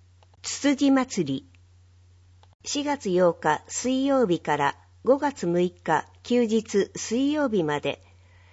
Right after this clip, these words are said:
つつじが丘公園は午前八時から午後五時。見頃最盛期の土曜日、日曜日、祝日は午前七時から。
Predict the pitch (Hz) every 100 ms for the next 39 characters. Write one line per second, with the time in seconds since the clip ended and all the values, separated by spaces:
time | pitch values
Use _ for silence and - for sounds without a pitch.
0 | - - _ _ - - 262 277 285 277
1 | 269 262 262 254 262 226 175 147 151 -
2 | - - - - - - 269 277 226 175
3 | 170 170 180 170 - 165 143 - - 247
4 | 220 160 190 170 143 - - _ _ _
5 | _ _ _ _ 190 214 254 269 262 247
6 | 247 269 277 302 285 202 170 147 - -
7 | 165 202 240 277 220 160 - - - _
8 | - 180 185 247 254 262 202 139 143 -
9 | - - 262 247 254 - 208 190 - -
10 | 190 233 240 175 - 233 220 220 160 139
11 | 131